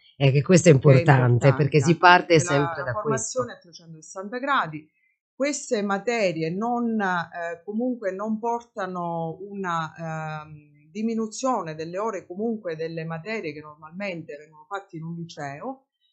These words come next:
Speaker 2: quindi ci sono tutte le materie fondamentali che vengono fatte in tutti i licei, e semmai si fanno delle ore in più, perché complessivamente, esempio, le ore nel biennio sono trentadue a fronte di ventisette ore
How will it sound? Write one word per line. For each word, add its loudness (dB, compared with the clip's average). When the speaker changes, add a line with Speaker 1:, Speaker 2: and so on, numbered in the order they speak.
Speaker 2:
quindi -6
ci -8
sono -4
tutte -6
le -4
materie -6
fondamentali -6
che -12
vengono -14
fatte -14
in -8
tutti -16
i -14
licei, -14
e 0
semmai 0
si -10
fanno -4
delle -2
ore 0
in -4
più, -2
perché -10
complessivamente, -6
esempio, -8
le -6
ore -4
nel -10
biennio -8
sono -18
trentadue -8
a -10
fronte -10
di -8
ventisette -12
ore -6